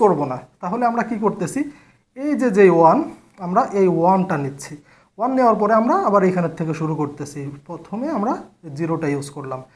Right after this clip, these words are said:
তারপরে এই ওয়ান, আবার এই ওয়ানকে নিচ্ছে, তারপর এই ওয়ান আবার এই টুকে নিচ্ছে। এইভাবে করতে, করতে, করতে, করতে আমরা যাচ্ছি কোথায়? ওয়ান নাইন। আবার এই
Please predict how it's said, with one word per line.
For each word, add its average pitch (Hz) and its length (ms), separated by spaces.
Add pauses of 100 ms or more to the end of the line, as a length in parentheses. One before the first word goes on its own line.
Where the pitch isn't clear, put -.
(300)
তারপরে 196 280 (160)
এই 196 140
ওয়ান, 202 180 (880)
আবার 170 160 (160)
এই 175 100
ওয়ানকে 165 340
নিচ্ছে, - 280 (680)
তারপর 165 240 (140)
এই 180 100
ওয়ান 180 200
আবার 165 220
এই 175 80 (680)
টুকে 175 300
নিচ্ছে। 147 340 (800)
এইভাবে 226 380 (120)
করতে, 220 240
করতে, 202 240
করতে, 190 260
করতে 185 200 (260)
আমরা 190 200 (340)
যাচ্ছি 180 240 (100)
কোথায়? 262 240 (680)
ওয়ান 180 220 (200)
নাইন। 127 240 (480)
আবার 190 200 (200)
এই 185 60